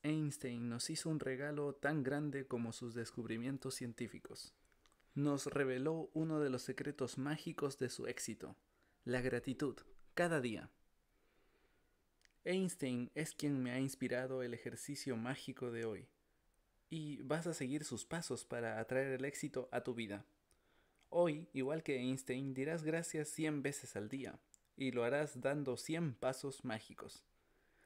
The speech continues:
Aunque te parezca increíble que dar esos pasos pueda cambiar tu vida, descubrirás que es una de las cosas más poderosas que puedes hacer. Hoy Dios te ha regalado ochenta y seis mil cuatrocientos segundos.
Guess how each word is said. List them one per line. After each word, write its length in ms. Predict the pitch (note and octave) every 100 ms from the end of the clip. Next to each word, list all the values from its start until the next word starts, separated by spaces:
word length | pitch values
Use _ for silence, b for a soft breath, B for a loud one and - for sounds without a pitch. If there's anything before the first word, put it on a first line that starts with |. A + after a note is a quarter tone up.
| b b b
Aunque 280 | - E3+ E3+
te 80 | E3+
parezca 480 | F3 F#3+ G3 - D#3+
increíble 960 | D3+ C3+ B2 C#3 C#3 B2+ A#2+ A2 G2+
que 140 | - B2+
dar 180 | C3+ C3+
esos 220 | - B2+
pasos 360 | C3 C3+ B2+
pueda 380 | - - C#3 B2+
cambiar 320 | A#2 A2+ B2
tu 160 | A#2 A#2+
vida, 340 | A#2+ C3+ D#3 - b b b
descubrirás 640 | C#3 D3+ - D#3+ F3 G3 G3
que 120 | D3+
es 100 | C#3
una 160 | D#3 D3
de 60 |
las 180 | C3+ -
cosas 460 | - D3+ C3+ B2+ B2
más 260 | C3 D#3+
poderosas 680 | - C#3+ A2 A#2 C#3+ C#3+ C#3
que 120 | -
puedes 360 | G#2+ B2 B2 A#2+
hacer. 320 | A#2+ - - _ _ _ _ _ _ _ _ _ _ _ _ _ _ _ _ _ _
Hoy 380 | D3+ E3 D#3+ D#3+
Dios 420 | A#2 C3 D3+ C#3+
te 120 | C#3+
ha 40 | C3
regalado 580 | C3 A#2+ B2 C3+ C3+
ochenta 460 | B2+ C3 C3+ B2 A2+
y 100 | A#2
seis 360 | A#2 A#2 - D#3
mil 240 | E3 E3
cuatrocientos 800 | C#3 - A2+ - C#3+ C3+ C#3 B2+
segundos. 680 | B2 A2 G#2 F2+ - -